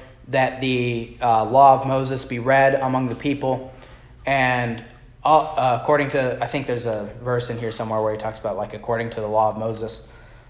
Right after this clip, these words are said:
um, does all these things.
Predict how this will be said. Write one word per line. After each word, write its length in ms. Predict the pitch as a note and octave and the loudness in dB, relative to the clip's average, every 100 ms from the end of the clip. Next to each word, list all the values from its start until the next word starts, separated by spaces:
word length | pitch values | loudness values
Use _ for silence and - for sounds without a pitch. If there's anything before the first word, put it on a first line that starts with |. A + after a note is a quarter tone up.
| - | -2
um, 460 | C3 C3 A2+ G2+ G2+ - - - - - - | 4 4 4 0 -8 -14 -20 -20 -16 -16 -2
does 240 | D3 E3+ E3 | 8 8 8
all 120 | D#3+ | 6
these 340 | D3 C3+ - | 6 2 -4
things. 640 | - - - C3 A2+ - | -12 -10 -4 -2 -4 -8